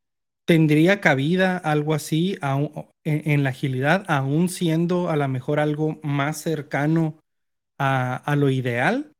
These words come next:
¿O, o solamente estamos asumiendo que, digamos, el P M O simple y llanamente no funciona dentro de,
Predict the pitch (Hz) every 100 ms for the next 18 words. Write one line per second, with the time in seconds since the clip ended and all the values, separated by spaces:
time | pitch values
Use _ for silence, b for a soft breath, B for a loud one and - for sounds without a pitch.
0 | _ _ _ _ _ _ _ 165 156 156
1 | 151 147 143 - 143 - 165 165 165 160
2 | 170 165 160 147 147 147 156 151 143 131
3 | 139 143 135 120 - _ _ _ _ _
4 | - 147 139 139 143 156 147 147 147 143
5 | 139 135 131 _ _ _ _ _ _ _
6 | - 165 160 147 147 147 139 147 135 147
7 | 143 - 139 123 123 120 127 123 117 113